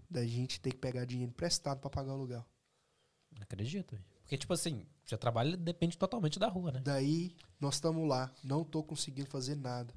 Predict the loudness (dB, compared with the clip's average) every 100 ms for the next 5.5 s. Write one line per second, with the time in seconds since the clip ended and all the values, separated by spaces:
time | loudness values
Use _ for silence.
0 | -8 -2 0 4 4 4 4 4 2 0
1 | 0 0 2 2 4 6 4 4 -2 -2
2 | -2 -4 -4 -6 -8 2 4 6 4 0
3 | -4 -4 0 2 4 4 8 6 6 2
4 | 6 6 6 2 4 4 4 2 -8 _
5 | -6 -4 0 0